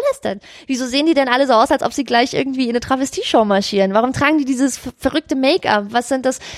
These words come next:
was ist das für ein komischer Stil bei den Möbeln?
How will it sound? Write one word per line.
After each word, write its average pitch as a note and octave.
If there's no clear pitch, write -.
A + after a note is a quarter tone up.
was -
ist C#4
das D4+
für D4
ein C4
komischer C#4+
Stil D#4
bei B3+
den B3
Möbeln? B3